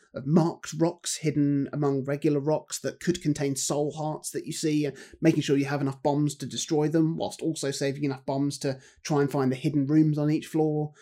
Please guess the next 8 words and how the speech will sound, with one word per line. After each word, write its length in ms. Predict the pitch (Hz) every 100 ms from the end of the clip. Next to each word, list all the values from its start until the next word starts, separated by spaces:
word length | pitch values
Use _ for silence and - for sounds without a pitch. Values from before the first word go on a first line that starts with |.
| - _ _
And 240 | 156 143 127
yeah, 160 | 143 165
with 240 | 127 123
your 100 | -
coins, 580 | - 180 175 170 160 - -
you 100 | 165
know 160 | 160
that 260 | 143 143